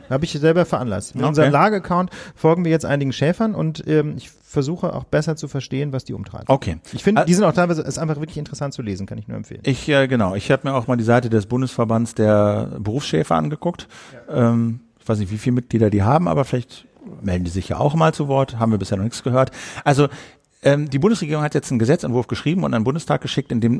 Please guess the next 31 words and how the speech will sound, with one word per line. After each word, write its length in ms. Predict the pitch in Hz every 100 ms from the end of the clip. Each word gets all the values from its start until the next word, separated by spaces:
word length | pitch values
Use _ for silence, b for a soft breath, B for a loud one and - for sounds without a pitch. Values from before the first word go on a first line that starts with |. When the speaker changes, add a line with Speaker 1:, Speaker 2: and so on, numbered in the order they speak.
| - 123
Speaker 2:
im 140 | 127
Kern, 340 | 123 120 139
äh, 500 | 123 147 - 71 69
erstmal 240 | 113 - 110
zwei 220 | - 104
Sachen 240 | 113 156
drinstehen. 380 | 147 143 - 143
Zum 160 | - 113
einen 260 | 120 143
soll 160 | 123 107
dieses 260 | 117 135 -
Problem 540 | 131 123 135 139 135 B B
getackelt 540 | 131 - 135 151 139 131
werden, 340 | 127 131 135 B B
was 140 | 110 -
du 120 | 143
genannt 360 | 165 165 165
hast, 200 | 170 160
nämlich 320 | 123 131 160 185
Speaker 1:
Mhm. 40 | B B -
Speaker 2:
es 200 | 117 117
soll 260 | 123 160
nicht 340 | 160 160 - 123
mehr, 480 | 123 139 147 151 - b b _ _
äh, 100 | 120 101 - -
genau 420 | 127 120 120 123
der 580 | 104 92 127 160 156 90
Wolf 480 | 95 95 98 - - _ _ _ -
abgeschossen 760 | 110 - 113 101 90 107 90
werden 380 | 87 90 90 92
müssen, 400 | 101 - 151 180